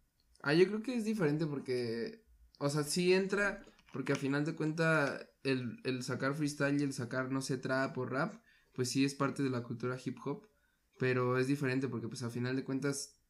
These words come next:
el, las batallas es una competición y el sacar música es arte, entonces sí es diferente la manera de pegarse en las dos. O sea, por ejemplo, en freestyle, pues, digamos, tienes que entrenar diario,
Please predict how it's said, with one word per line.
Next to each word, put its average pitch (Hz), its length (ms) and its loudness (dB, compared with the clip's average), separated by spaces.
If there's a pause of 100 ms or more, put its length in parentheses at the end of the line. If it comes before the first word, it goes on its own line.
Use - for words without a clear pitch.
(100)
el, 123 320 -2
las 120 180 0
batallas 131 640 -2 (300)
es 123 240 0
una 131 200 -2
competición 127 680 -4 (360)
y 123 80 0
el 120 60 2
sacar 120 280 -2
música 131 380 -4
es 123 100 -6
arte, 127 220 -2
entonces 123 500 -4 (220)
sí 127 160 -2
es 131 80 -4
diferente 127 760 0
la 127 120 0
manera 131 400 0
de 139 120 0
pegarse 123 460 -4
en 147 100 0
las 143 140 0
dos. 165 380 -6 (340)
O - 140 -4
sea, 123 140 -2
por 123 120 -2
ejemplo, 131 580 -2 (120)
en 131 180 0
freestyle, 147 380 2
pues, 156 200 -2
digamos, 135 360 -2
tienes 139 180 -2
que 135 80 -6
entrenar 120 340 -6
diario, 139 840 0